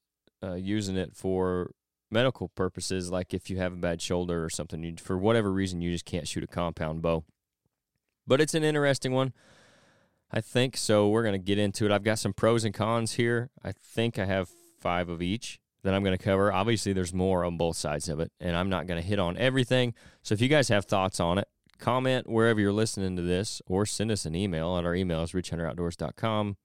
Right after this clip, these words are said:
I'm sorry. You can send us a message through there, or ridge hunter outdoors at gmail dot com is our email. Send it through there. If you got thoughts on it,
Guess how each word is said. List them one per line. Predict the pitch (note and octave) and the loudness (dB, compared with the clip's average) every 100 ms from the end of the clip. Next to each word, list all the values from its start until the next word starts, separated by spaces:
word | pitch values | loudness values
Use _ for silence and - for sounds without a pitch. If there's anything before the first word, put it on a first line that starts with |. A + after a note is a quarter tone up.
| _ _ - | _ _ -6
I'm | F#2 | -4
sorry. | - D#2+ D#2+ - _ _ - | -2 -2 -4 -8 _ _ -4
You | |
can | G#2+ | -2
send | G2+ G2+ | 0 -2
us | F2+ | 0
a | |
message | G2 G2 E2 | -2 -2 -4
through | - | -4
there, | F2 E2+ E2 - _ | 0 0 0 -8 _
or | F#2+ F#2 | -2 2
ridge | G#2 - | 2 2
hunter | G2+ G2 - | -2 0 0
outdoors | F#2+ F#2 F2 E2 | 0 2 0 0
at | |
gmail | D2+ A2 A#2+ F2+ | 0 2 4 2
dot | E2+ - | 0 -2
com | E2+ E2 | -4 -4
is | E2 | -4
our | |
email. | F2+ F#2 F2 E2+ | -2 -2 -2 -4
Send | - E2+ | -4 -6
it | |
through | - E2+ | -4 -2
there. | G2+ A#2 A2+ G2 - _ _ _ _ _ | 2 4 4 2 -4 _ _ _ _ _
If | G#2 | -2
you | A2 | 0
got | C3+ A#2+ | 2 2
thoughts | B2+ B2 B2+ | 2 2 2
on | |
it, | B2+ | 0